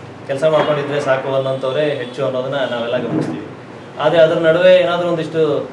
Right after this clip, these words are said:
risk ತಗೊಂಡು ಉದ್ಯಮನ ಮಾಡ್ಬೇಕು, ದೊಡ್ಡದಾಗಿ ಕಟ್ಬೇಕು ಅಂತ ಹೊರಟು ಅದನ್ನ ಸಾಧಿಸೋದಿದೆಯಲ್ಲ, ಅದು ಬಹಳ, ಆ, ಕಷ್ಟದ, ಆದ್ರೆ ಬಹಳ ಮುಖ್ಯವಾದ ಹೆಜ್ಜೆ. ಯಾವುದೇ ಒಂದು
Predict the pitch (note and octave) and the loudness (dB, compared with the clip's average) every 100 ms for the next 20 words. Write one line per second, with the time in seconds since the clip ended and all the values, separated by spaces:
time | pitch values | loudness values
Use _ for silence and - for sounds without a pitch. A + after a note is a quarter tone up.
0 | - D3+ - - D3+ D3+ D3+ D3 D#3 D3+ | -6 -6 -4 -2 0 2 0 0 2 2
1 | D3 C#3 C3+ C3+ C#3 C3 C3+ C#3 C3+ B2+ | 2 2 -2 -2 -4 -2 -2 -2 -2 -6
2 | C#3 C3+ C3 B2+ C3 B2 A#2+ - - - | -6 -2 -2 0 2 2 0 -8 -16 0
3 | C#3 C#3 D3 D3 D3 C#3 C#3 C3+ B2+ C#3 | 2 2 4 2 2 -2 -4 -2 0 0
4 | D3+ - D#3 C3 C#3 C#3 C3 D3+ D#3 - | 0 0 -4 -2 -2 0 0 0 -2 -4
5 | - - - C3 D3 D3 C3 A2+ G#2+ A2 | -8 -14 -2 2 4 6 4 2 -2 -6
6 | A2+ A2 A2 C#3 - E3+ F3+ D3+ C#3+ D#3 | -8 -8 -6 -6 -2 0 2 2 4 2
7 | C#3 - C3+ C#3+ C#3 D#3 D#3 C#3 C3 B2+ | 2 0 -2 -2 -4 2 2 2 -2 -6
8 | B2 B2+ C3+ D3 C#3+ C#3 C#3 C3 B2+ | -2 0 2 2 0 0 -2 0 -2